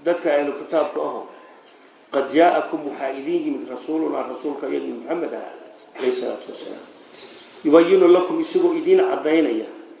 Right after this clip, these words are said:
kasiiran in badanoo mimaa kii kuntum aad ahaydeen tukhfuuna kuwa qariyo min alkitaabi. Wax badanood qarin jirteen oo sharciga oo islaamka ah,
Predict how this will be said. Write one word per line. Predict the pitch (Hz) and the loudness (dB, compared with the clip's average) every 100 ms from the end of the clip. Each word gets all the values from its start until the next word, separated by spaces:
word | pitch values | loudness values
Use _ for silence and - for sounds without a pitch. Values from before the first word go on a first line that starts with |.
| - _ _ - | -20 _ _ -6
kasiiran | 147 - 190 180 170 | 0 8 10 10 6
in | 180 | 0
badanoo | 160 165 165 156 | 0 2 0 0
mimaa | 175 165 143 - | 0 0 -2 0
kii | 190 - - - - - - | 0 -2 -8 -18 -20 -20 -8
kuntum | - 196 180 170 | -4 -2 -2 -2
aad | 151 | -2
ahaydeen | 160 151 165 160 | -2 -2 -2 -4
tukhfuuna | 190 175 - 165 | -4 -8 -4 -4
kuwa | 151 160 165 | -4 -4 -4
qariyo | - 131 135 | -4 -6 -6
min | 131 151 | -6 -6
alkitaabi. | 147 151 139 131 120 - - - _ _ _ _ _ _ _ - | -8 -10 -6 -6 -8 -14 -20 -20 _ _ _ _ _ _ _ -6
Wax | 170 165 | -4 -2
badanood | 175 180 175 156 | -2 0 0 -2
qarin | 151 175 | -4 -4
jirteen | 185 170 - 170 | -2 -4 -4 -2
oo | 156 - | -4 -4
sharciga | 175 156 151 | -6 -6 -6
oo | 151 143 | -6 -8
islaamka | 170 170 147 - | -4 -2 -4 -6
ah, | 127 | -10